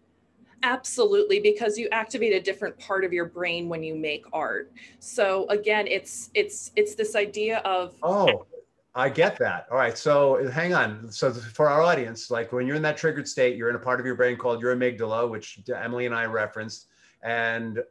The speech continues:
Speaker 2: uh, studies show that when you do mindfulness, meditation, and prayer, that takes you to your cerebral cortex.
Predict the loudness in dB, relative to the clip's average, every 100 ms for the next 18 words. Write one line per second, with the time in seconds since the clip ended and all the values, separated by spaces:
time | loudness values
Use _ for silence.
0 | -12 -10 -8 -8 -8 0 2 2 0 4
1 | 4 2 -2 -4 -6 -2 0 0 -2 -6
2 | _ _ _ -4 0 0 -2 -4 -2 -2
3 | 0 0 -2 -4 -4 2 4 4 2 -2
4 | 0 -2 -2 -8 -8 -8 -6 -2 -2 -4
5 | -4 -4 -2 -4 -6 -8